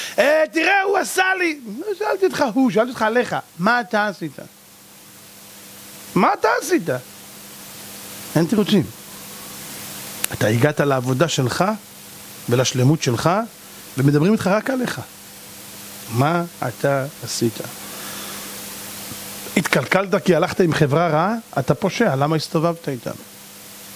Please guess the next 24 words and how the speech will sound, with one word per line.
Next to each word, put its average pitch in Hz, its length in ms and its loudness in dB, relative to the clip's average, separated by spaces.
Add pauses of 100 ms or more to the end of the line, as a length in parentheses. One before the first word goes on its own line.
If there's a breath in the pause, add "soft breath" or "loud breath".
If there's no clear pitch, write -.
(1400)
אדם 196 280 4
שהולך 196 440 4
ורואה 170 240 4
עכשיו 202 300 2
חבורה 165 460 2
של 185 200 0
אנשים, 196 460 0 (440 loud breath)
בתוך 151 300 4
חדר 226 240 4
סגורים 175 400 4
יש 208 140 0
להם 202 140 4
קורונה. 175 440 2 (100)
פותח 180 280 0
את 170 100 -6
הדלת, 220 340 2
נכנס, 190 340 0
אוכל 170 240 2
איתם. 127 220 -2 (800)
הוא 104 100 -2
פושע 233 300 4
או 214 60 4
לא 220 140 2
פושע? 160 280 0